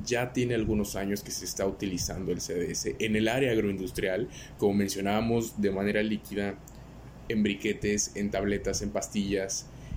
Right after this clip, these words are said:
incluso en dosificadores, de manera líquida. Por lo tanto, nosotros podemos empezar a migrar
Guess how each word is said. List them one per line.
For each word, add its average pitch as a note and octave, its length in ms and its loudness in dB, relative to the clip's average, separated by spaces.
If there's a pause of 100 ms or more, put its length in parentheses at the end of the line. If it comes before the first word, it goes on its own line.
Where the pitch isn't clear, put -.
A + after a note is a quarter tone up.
incluso A#2+ 640 4
en G2+ 140 4
dosificadores, G2 1000 0 (960)
de G#2 80 2
manera G2 320 0
líquida. G#2+ 400 2 (460)
Por B2+ 100 4
lo B2+ 140 10
tanto, C#3+ 380 4
nosotros B2+ 440 4
podemos D3 540 4
empezar A2 600 2
a A#2+ 120 -4
migrar A#2 560 0